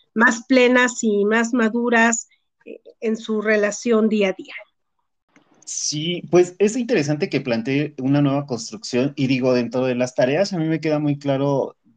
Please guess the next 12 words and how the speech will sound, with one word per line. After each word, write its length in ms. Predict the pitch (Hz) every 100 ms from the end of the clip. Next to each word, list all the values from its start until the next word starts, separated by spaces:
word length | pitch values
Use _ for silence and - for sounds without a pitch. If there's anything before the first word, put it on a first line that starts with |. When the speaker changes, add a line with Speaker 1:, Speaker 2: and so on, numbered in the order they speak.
| _
Speaker 2:
dos 260 | - 202 196
cosas 300 | 180 175 165
que 120 | 156
he 80 | 151
identificado, 580 | 151 147 143 143 139 -
una 200 | 175 208
que 160 | 208 135
me 200 | 120 117
gusta 300 | 143 156 143
y 100 | 131
una 240 | 135 139
que 280 | 123 107